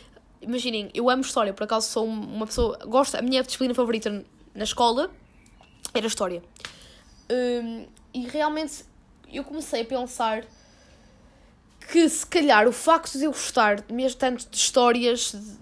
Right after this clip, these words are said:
e de contar, por exemplo, uma história como foi esta, por exemplo, da Apple, é realmente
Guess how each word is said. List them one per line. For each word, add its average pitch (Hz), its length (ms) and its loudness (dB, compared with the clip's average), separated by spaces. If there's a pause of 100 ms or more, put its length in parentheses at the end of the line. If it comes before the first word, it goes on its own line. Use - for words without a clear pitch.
(120)
e - 140 -14
de - 80 -14
contar, 220 320 -4
por 214 140 -8
exemplo, 208 260 -6
uma 214 100 -4
história 226 260 -2
como 220 140 -6
foi 214 140 -4
esta, 214 180 -6
por 214 120 -12
exemplo, 208 280 -6
da 208 180 2
Apple, 214 260 -6 (600)
é - 100 2
realmente 285 720 0